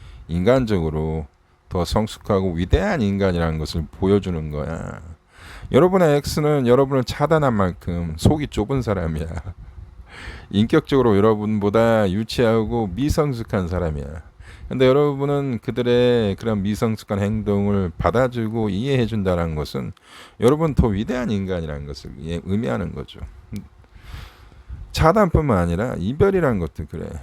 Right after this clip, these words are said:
이별이라는 것도 어떻게 보면 그들의 실수야. 그들이 여러분한테 보여준 어떤 미성숙함이야.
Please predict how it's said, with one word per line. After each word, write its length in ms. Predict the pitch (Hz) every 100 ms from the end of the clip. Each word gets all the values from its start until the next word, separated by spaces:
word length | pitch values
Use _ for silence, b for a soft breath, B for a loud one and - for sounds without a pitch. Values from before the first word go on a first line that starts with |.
| -
이별이라는 540 | 107 127 196 202 165 120
것도 400 | 87 - 95 90
어떻게 300 | - 170 170
보면 200 | 156 135
그들의 300 | - 160 160
실수야. 1120 | - 180 202 - 165 92 85 - 76 73 - -
그들이 360 | 127 160 151
여러분한테 600 | 113 113 107 104 92 95
보여준 420 | 80 90 90 90
어떤 340 | 85 82 87 78
미성숙함이야. 1120 | 90 139 151 143 123 117 - - - - 53